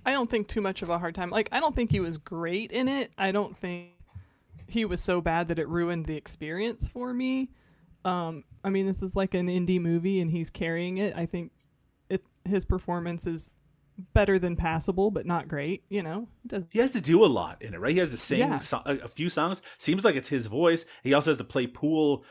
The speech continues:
Speaker 2: Like, he has to play pool in a way that's believable that he's a pool shark. There's a scene that seems like an unbroken take where he's playing pool and seeming to be doing it very effectively. I was quite impressed by it. Um,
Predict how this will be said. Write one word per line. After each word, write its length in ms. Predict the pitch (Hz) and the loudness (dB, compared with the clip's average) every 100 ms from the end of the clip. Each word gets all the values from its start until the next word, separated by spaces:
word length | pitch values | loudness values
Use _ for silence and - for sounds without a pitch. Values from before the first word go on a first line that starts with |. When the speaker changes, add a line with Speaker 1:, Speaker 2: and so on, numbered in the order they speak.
| - - | -18 -6
Speaker 2:
Like, 140 | 165 | 0
he 100 | 170 | 4
has 80 | 160 | 4
to 60 | 147 | 4
play 240 | - 156 | 2 0
pool 560 | 143 - 151 143 135 143 | 0 -2 0 4 4 4
in 160 | 127 | 0
a 60 | 123 | -4
way 280 | 117 123 127 | 0 0 2
that's 220 | 113 113 | -2 -4
believable 540 | - 117 123 123 117 117 | -4 -2 -2 -2 -2 -4
that 160 | 107 | -4
he's 160 | 113 101 | -6 -10
a 40 | |
pool 300 | - - 170 | -10 -6 -4
shark. 320 | 196 117 110 - - - | -2 0 -2 -4 -14 2
There's 140 | 196 | 2
a 40 | |
scene 460 | 151 - 208 294 123 | 2 0 0 0 0
that 160 | 104 - | -6 -6
seems 260 | 170 233 | -6 0
like 120 | 127 | -2
an 60 | 104 | 0
unbroken 400 | 127 120 127 110 | -2 2 0 0
take 280 | - 170 - | -4 -4 -4
where 120 | 98 | -6
he's 260 | 92 98 - _ _ _ | -6 -10 -12 _ _ _
playing 260 | - 117 147 | -10 -4 -4
pool 280 | - 165 147 | 0 2 2
and 140 | 110 | 0
seeming 240 | 147 139 131 | -4 -4 -6
to 80 | |
be 200 | 151 123 - - - | -6 -8 -8 -18 2
doing 220 | 139 147 | 2 4
it 80 | 127 | 4
very 180 | 139 | 2
effectively. 460 | 131 131 143 143 104 | 2 0 -2 0 0
I 40 | |
was 140 | 107 - 131 - | -2 -4 -14 -2
quite 180 | 165 294 | 0 0
impressed 500 | 113 110 196 - - | -2 -4 -4 -4 -8
by 200 | 85 85 | -8 -6
it. 120 | - - - - | -10 -12 -20 -8
Um, 280 | 147 156 147 | 2 2 2